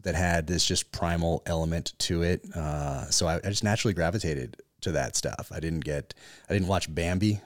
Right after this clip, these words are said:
and I didn't get, uh, you know, I didn't think of it like that. I thought of it as, as, hey, hunting has been a part of our, even back when I was a little kid, hunting's been a part of the human experience since the beginning of time. Uh,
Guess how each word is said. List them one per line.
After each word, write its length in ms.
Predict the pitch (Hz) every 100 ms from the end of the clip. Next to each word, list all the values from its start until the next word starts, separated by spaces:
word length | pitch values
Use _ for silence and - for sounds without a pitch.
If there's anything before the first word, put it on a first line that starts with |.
| -
and 140 | 90
I 60 | 78
didn't 260 | 76 82 -
get, 320 | 85 78 92
uh, 160 | 85 80
you 60 |
know, 80 | 85
I 60 | 80
didn't 180 | 87
think 160 | 78 90
of 100 | 90
it 80 | -
like 180 | 95 -
that. 120 | 92
I 60 | 90
thought 260 | 85 87
of 100 | 82
it 140 | 82 -
as, 420 | 85 76 73 - - - - -
as, 560 | 82 80 78 76 73 -
hey, 260 | 85 78 -
hunting 440 | - 95 - 82 80
has 120 | 76
been 120 | 78
a 40 |
part 220 | - 87 85
of 80 |
our, 300 | 78 78 78 -
even 200 | 98 113
back 180 | 107 98
when 60 |
I 40 | 95
was 60 |
a 40 | 90
little 100 | 87
kid, 240 | 101 101
hunting's 200 | 110 85
been 140 | 87
a 40 | 85
part 340 | - 92 90 - - - _ -
of 180 | 80 76
the 60 |
human 240 | 78 95 82
experience 500 | - - 87 85 -
since 140 | 92
the 80 | -
beginning 300 | 80 - 82
of 80 | 151
time. 360 | - 76 87 - - - -
Uh, 260 | 82 76